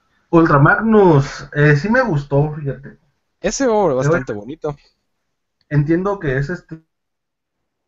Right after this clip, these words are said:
Speaker 1: de I D W.
Speaker 2: Creo que no te escuché. ¿Entiendes qué?
Speaker 1: Que son, eh, que está basado en los cómics, así como,
Speaker 2: Ah, sí.
Speaker 1: como los demás Combiner Wars, ¿no?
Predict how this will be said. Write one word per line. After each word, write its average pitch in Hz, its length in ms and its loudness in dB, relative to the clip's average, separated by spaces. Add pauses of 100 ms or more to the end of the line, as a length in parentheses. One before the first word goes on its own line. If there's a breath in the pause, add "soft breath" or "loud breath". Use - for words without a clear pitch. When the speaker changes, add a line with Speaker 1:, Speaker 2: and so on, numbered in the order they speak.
(3750)
Speaker 1:
de 139 80 -4
I 127 80 -8
D 139 140 -4
W. 123 500 -6 (800)
Speaker 2:
Creo 120 160 -2
que - 80 -6
no 123 120 -2
te 127 120 -6
escuché. 117 480 -6 (160)
¿Entiendes 135 440 -2
qué? - 220 -6 (1040)
Speaker 1:
Que 120 120 -8
son, 135 300 -4
eh, 127 180 0
que 120 60 -8
está 143 140 0
basado 160 400 2
en 143 100 2
los 127 140 -6
cómics, 147 480 -4 (180)
así 123 160 -14
como, 139 260 -4
Speaker 2:
Ah, 127 120 0
sí. 131 240 -4 (180)
Speaker 1:
como - 360 -20
los 107 100 -8
demás 120 260 -6
Combiner 131 380 -2
Wars, 107 320 -4
¿no? 139 240 -6